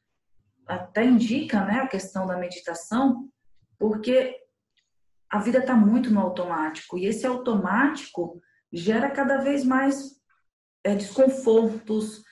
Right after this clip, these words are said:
ansiedade, pânico,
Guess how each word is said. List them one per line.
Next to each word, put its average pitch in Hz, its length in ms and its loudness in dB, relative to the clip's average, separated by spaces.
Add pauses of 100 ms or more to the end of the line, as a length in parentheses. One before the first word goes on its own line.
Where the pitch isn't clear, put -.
(160)
ansiedade, 196 1300 0 (680)
pânico, 202 1120 4